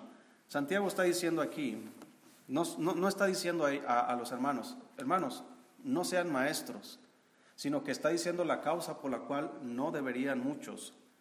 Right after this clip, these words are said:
de ser maestros, de estar delante de un grupo, eh, de personas, porque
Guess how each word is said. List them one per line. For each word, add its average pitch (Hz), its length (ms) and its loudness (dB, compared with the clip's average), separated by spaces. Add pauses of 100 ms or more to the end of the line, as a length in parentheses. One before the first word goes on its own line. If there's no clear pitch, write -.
(800)
de 120 160 -4
ser 123 160 -2
maestros, 113 640 -6 (920)
de 131 100 -2
estar 147 340 4
delante 156 440 2
de 139 120 2
un 143 140 0
grupo, 135 500 -4 (100)
eh, 127 160 -8
de 123 100 -4
personas, 120 680 -6 (640)
porque 131 720 -2